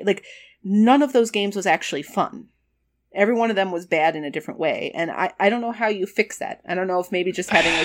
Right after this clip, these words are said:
queue <sighs> of, of bot teams that are better balanced for your actual ability to play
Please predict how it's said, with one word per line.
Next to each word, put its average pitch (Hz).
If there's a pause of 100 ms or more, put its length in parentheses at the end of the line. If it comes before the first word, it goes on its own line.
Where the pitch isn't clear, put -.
(160)
queue 170
<sighs> -
of, 151 (320)
of 165
bot 175
teams 294
that 170
are 165
better 185
balanced 175
for 180
your 170
actual 160
ability 165
to 165
play 214